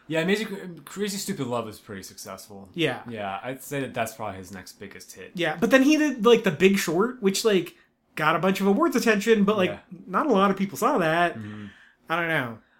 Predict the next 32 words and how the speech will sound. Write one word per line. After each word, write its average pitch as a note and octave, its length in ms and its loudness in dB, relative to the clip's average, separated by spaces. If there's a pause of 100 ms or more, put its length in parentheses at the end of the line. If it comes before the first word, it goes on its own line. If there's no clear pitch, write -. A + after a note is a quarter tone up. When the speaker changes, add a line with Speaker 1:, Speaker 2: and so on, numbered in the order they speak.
(120)
Speaker 1:
I, F3 120 -18 (220)
I C3 120 -6
will D3+ 160 -4
say D3+ 240 -4
this. A2 520 -10 (580)
There, C3+ 180 -10 (340)
there's D3 320 -6
kind A#3 240 -2
of A3+ 80 -4
an - 80 -6
automatic E3 360 -2
response C3 500 -4
that A#2 160 -8
I A2+ 60 -10
have A#2+ 380 -10
to C3 40 -10
him C3 220 -6
being A#2 220 -8
in C3 100 -8
a C3 60 -6
movie. C#3 280 -4
When C3 160 -6
I B2 40 -4
see B2 200 -6
him F#3+ 160 0
in E3+ 60 -4
a C3+ 100 -4
still C3 640 -4
or D3 80 -8
something D#3 380 -10
like D#3 140 -8
that D#3 200 -4